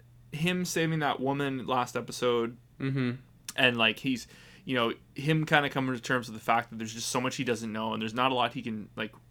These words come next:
Speaker 1: you know, like, like you said, like, there's not much more he can help with One for All for Midoriya. You know, so I wonder if, like, he's gonna have this moment of, like, trying to save Shigaraki,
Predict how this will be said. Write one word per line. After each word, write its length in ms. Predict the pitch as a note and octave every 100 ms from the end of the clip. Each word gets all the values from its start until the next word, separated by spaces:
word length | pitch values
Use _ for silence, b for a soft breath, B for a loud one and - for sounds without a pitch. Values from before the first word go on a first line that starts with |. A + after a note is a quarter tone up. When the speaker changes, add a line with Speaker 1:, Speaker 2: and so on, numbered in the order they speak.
| - - -
Speaker 1:
you 100 | D3+
know, 100 | A2
like, 120 | C3+ -
like 160 | C3+
you 60 | A#2+
said, 220 | - G2+
like, 100 | A2
there's 140 | B2 D3
not 180 | D3+ - B B B
much 200 | C3 -
more 140 | A#2+ A#2
he 120 | A2+
can 120 | G#2
help 380 | - C3 B2 -
with 240 | G2 F2+ - -
One 200 | A#2+ A2
for 180 | G2+ G2+
All 320 | F#2 G2 A2
for 200 | - C3
Midoriya. 580 | B2 G#2+ E2+ D#2+ G#2 - b b b b b b b
You 100 | D3+
know, 160 | C#3+ C#3
so 160 | E3+ D3
I 60 |
wonder 320 | D#3 E3+ G3
if, 140 | F3+ D#3
like, 160 | B2+
he's 320 | - - A#2+ -
gonna 260 | B2 A#2
have 560 | A2 A2+ A2+ A2+ A#2 A2+
this 640 | A2 F#2+ - - - - - - -
moment 400 | B2+ A#2 A2+ A2
of, 80 | G#2+
like, 160 | G#2+ -
trying 300 | A#2+ G#2+ G#2
to 100 | G#2
save 640 | - - F#2 G2 F#2 - -
Shigaraki, 800 | A#2 G#2+ - - D3+ A#2 A#2